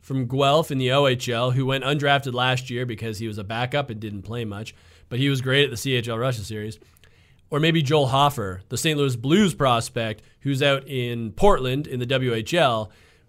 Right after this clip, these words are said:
who has great size and is putting up big numbers. Some of the guys in camp in the summer, Olivier Rodriguez, uh, Alexis Gravel, Hunter Jones, all of them are kinda up and down, um,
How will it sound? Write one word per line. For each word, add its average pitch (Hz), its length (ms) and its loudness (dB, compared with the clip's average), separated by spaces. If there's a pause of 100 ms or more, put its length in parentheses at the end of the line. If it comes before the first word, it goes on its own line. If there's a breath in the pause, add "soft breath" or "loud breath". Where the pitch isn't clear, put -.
(140)
who 156 80 -2
has 123 120 -2
great 147 320 2
size 135 400 6
and 143 100 -4
is 127 80 -4
putting 127 240 -6
up 113 220 -10 (140)
big 131 200 -2
numbers. 110 460 -4 (920 soft breath)
Some 196 220 0
of 190 40 2
the 165 60 2
guys 160 280 6
in 151 120 -4
camp 151 540 -2 (140)
in 139 300 -4
the 123 60 -4
summer, 175 340 -2
Olivier 139 320 0
Rodriguez, 160 800 2 (140)
uh, 120 400 -4
Alexis 127 300 -6
Gravel, 147 800 2
Hunter 127 260 -4
Jones, 143 640 -2 (680 soft breath)
all 196 280 8
of 170 160 0
them 190 320 0
are 156 140 2
kinda 151 380 0
up 143 220 -2
and 131 220 -2
down, 165 640 -2 (260)
um, 127 920 -2